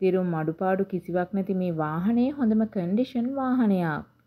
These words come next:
ඉතින් ඔයාලට මේ මැක්සිමෝ එක වටිනවා කියලා හිතෙනවා නම් අතින් ලක්ෂ හතරක මුදලක් දීලා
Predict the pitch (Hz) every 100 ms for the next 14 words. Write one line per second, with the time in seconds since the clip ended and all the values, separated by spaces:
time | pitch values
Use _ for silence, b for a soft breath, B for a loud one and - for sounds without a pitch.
0 | _ _ _ _ _ _ _ - 175 190
1 | 190 165 160 156 175 190 170 147 - 185
2 | 185 185 185 170 151 170 175 180 190 170
3 | 170 165 196 226 240 240 262 233 196 175
4 | 170 160 185 180 170 170 170 175 160 165
5 | 156 - 202 240 254 247